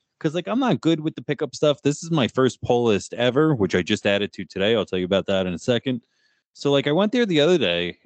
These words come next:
and I was like, "Oh, I just thought it was the last of the month." And they were like, "No, this happened." And they said words, but I don't,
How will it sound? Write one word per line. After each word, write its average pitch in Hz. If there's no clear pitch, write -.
and 107
I -
was 107
like, 139
"Oh, 156
I 139
just 160
thought 196
it 165
was 139
the 123
last 120
of 113
the 104
month." 98
And 82
they 92
were 92
like, 92
"No, 120
this 120
happened." 90
And 95
they 107
said 104
words, 82
but 98
I 127
don't, 85